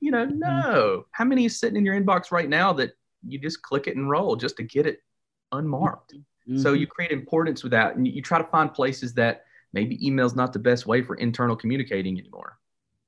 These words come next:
Speaker 2: Absolutely. So, uh, amazing conversation, Shoal. We ki-, wa-, kinda wanna start, uh, wrapping it up. Um, is there anything you'd like to add? Anything that you think, uh,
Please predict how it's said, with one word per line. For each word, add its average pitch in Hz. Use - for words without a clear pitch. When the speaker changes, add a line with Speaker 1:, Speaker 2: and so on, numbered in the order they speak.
Speaker 2:
Absolutely. 135
So, 240
uh, 208
amazing 202
conversation, 175
Shoal. 180
We 156
ki-, 170
wa-, 165
kinda 175
wanna 156
start, 156
uh, 151
wrapping 160
it 143
up. 151
Um, 147
is 160
there 170
anything 240
you'd 220
like 196
to 185
add? 170
Anything 160
that 139
you 139
think, 156
uh, 127